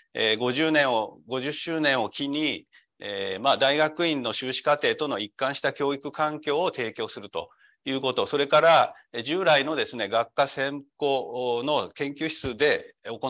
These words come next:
ってきました一つの専門分野を極めるという、いわゆる専門進化型と言われるものに加えてですね、えー、分野の枠を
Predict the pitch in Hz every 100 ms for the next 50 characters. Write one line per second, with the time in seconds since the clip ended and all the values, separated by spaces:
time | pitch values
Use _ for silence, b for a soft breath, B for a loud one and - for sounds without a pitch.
0 | 131 135 131 127 127 - 139 120 - 190
1 | 202 170 - 139 147 151 143 156 143 131
2 | 135 - 131 156 180 110 85 - _ _
3 | _ - 139 139 127 175 175 - 135 156
4 | 160 151 143 143 143 135 135 135 113 -
5 | 98 117 120 120 113 117 131 101 - -
6 | 160 175 175 180 76 - 113 - B B
7 | B B - 110 107 139 165 165 156 143
8 | 127 127 170